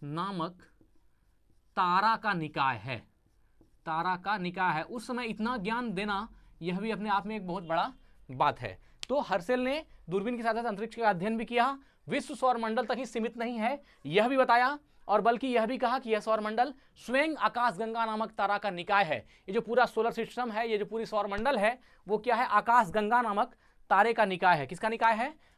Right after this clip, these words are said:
आकाश गंगा नामक जो तारा है, जो आकाश गंगा नामक तारा है, इसका क्या है? निकाय है, इसी का जो है सिस्टम है। पूरा सौर मंडल आकाश गंगा नामक तारे का निकाय है।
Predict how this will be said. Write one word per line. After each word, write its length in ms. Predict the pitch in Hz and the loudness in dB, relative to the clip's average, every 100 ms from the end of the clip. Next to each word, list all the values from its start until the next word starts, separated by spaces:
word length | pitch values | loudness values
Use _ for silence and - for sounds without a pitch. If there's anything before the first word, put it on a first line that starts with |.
| _ | _
आकाश 500 | 165 180 214 233 220 | -6 2 4 4 0
गंगा 360 | 170 202 214 214 | -8 -8 0 0
नामक 340 | 208 233 294 - _ _ - | 0 -4 -6 -14 _ _ -10
जो 100 | 180 | -8
तारा 340 | 180 185 220 | 4 8 8
है, 200 | 190 131 | 6 4
जो 80 | 147 | 0
आकाश 300 | 165 202 208 | 0 4 2
गंगा 220 | 202 208 | 2 -2
नामक 200 | 208 202 | -2 -2
तारा 240 | 208 196 202 | 2 4 4
है, 240 | 214 - - - | 2 -4 -18 -16
इसका 240 | 180 - 220 | -16 -2 -2
क्या 180 | 226 233 | 0 -2
है? 160 | 180 | -2
निकाय 360 | 165 180 202 190 | -6 0 2 2
है, 140 | 151 | 0
इसी 160 | 147 214 | -4 -6
का 100 | 190 | -6
जो 100 | 175 | -4
है 240 | 175 254 _ _ - | -6 -8 _ _ -16
सिस्टम 340 | 190 - 214 160 | -14 -6 -2 -2
है। 60 | |
पूरा 240 | 135 202 208 | 0 0 2
सौर 160 | 202 | 2
मंडल 340 | 196 202 294 262 _ - | 0 -2 -2 -4 _ -8
आकाश 260 | - 190 185 | 2 2 2
गंगा 220 | 202 208 | 0 0
नामक 200 | 202 196 | 0 2
तारे 220 | 190 202 | 2 2
का 200 | 226 285 - - _ 156 | 2 0 -6 -20 _ -8
निकाय 500 | 160 185 220 240 226 | -6 4 10 10 10
है। 220 | 233 | 6